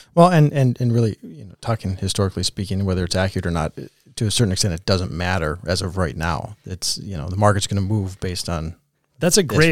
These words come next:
Speaker 1: report.
Speaker 2: point. I mean, and, and all things are, all markets are a voting machine. So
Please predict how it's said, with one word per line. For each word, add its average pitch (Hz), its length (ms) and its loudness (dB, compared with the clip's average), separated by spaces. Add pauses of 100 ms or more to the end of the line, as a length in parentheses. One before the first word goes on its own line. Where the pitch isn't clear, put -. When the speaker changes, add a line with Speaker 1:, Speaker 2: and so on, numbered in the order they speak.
(100)
Speaker 1:
report. - 120 -4
Speaker 2:
point. 131 300 -2
I 139 40 -2
mean, 151 200 4
and, 139 140 0
and 143 100 0
all 165 180 6
things 160 360 6
are, 120 260 4 (600)
all 180 160 4
markets 165 340 8
are 127 100 2
a 104 60 0
voting 90 300 -10
machine. - 260 -8 (460)
So 110 480 2